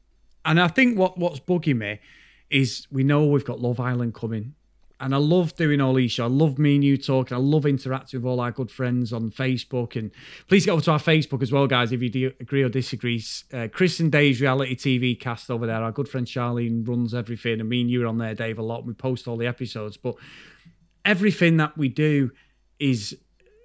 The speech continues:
has always been about love. We were the Love Island cast, weren't we? So when I'm watching this, Love Island's stupid and they're all wannabes and all that, and we'll take the piss. But there is a bit of rea-, realism to some of the stuff. This is just so polished and that, and it just feels like you're watching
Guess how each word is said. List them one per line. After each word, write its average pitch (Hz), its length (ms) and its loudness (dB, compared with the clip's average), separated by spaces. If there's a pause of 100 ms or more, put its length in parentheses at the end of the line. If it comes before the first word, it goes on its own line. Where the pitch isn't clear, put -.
has 143 140 0
always 147 240 6
been 135 140 4
about 131 240 2
love. 165 180 2
We 165 100 6
were 175 160 6
the 151 100 2
Love 185 180 4
Island 160 300 2
cast, 131 260 -6
weren't 170 180 -2
we? 160 100 -4
So 139 140 -4
when 185 140 2
I'm 202 120 4
watching 185 400 0
this, 180 260 -2
Love 202 180 2
Island's 190 360 0
stupid 196 540 -4
and 131 120 -2
they're 143 100 0
all 175 160 0
wannabes 156 640 0
and 135 100 -2
all 143 100 -2
that, 135 60 -8
and 127 80 -8
we'll 131 100 -2
take 156 240 -8
the 117 60 -12
piss. 160 320 -2 (320)
But 170 160 -12
there 180 160 2
is 208 140 2
a 180 40 0
bit 170 180 0
of 151 120 -2 (100)
rea-, 160 280 2
realism 160 720 2
to - 180 -10
some 127 220 -4
of 117 80 -4
the 123 60 -4
stuff. 170 340 -6
This 196 240 -4
is 170 100 -6
just - 260 -8
so 214 260 -10
polished 160 560 -4
and 135 160 0
that, 117 220 -6
and 123 100 -6
it 147 140 -6
just 233 200 -4
feels 262 300 -2
like 165 180 -2
you're 135 80 -2
watching 170 540 -4